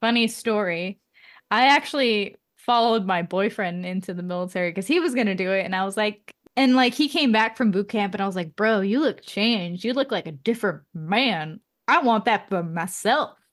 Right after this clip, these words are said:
<laughs> But at the same time, I didn't wanna stay with my parents,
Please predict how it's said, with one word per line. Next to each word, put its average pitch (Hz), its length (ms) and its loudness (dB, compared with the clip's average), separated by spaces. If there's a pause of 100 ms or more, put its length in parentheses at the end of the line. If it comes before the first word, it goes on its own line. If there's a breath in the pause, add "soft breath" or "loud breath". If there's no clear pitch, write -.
(120)
<laughs> 311 420 2 (280 loud breath)
But 311 140 4
at 330 160 2
the 254 100 0
same 247 240 0
time, 349 280 0
I 226 80 4
didn't 226 220 4
wanna 220 260 2
stay 214 240 0
with 202 160 -2
my 180 140 -4
parents, 208 680 0